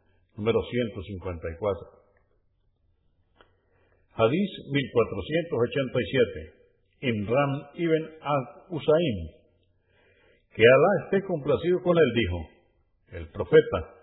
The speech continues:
la paz de Dios sea con él, le enseñó a mi padre dos súplicas. 'Alá, inspírame en la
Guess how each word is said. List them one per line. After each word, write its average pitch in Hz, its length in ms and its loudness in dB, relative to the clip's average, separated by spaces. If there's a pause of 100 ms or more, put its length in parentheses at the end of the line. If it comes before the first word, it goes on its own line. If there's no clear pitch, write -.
(480)
la 85 260 -8
paz 127 180 6
de 101 60 -8
Dios 92 160 -6
sea 101 140 -8
con 113 120 -2
él, 175 160 2 (640)
le 95 160 -4 (100)
enseñó 139 480 -4
a 196 80 -2
mi 175 120 -4
padre 180 400 2 (260)
dos 160 200 10 (140)
súplicas. - 560 -6 (1300)
'Alá, 104 640 -2 (1000)
inspírame 202 640 2
en 151 200 0
la 135 100 8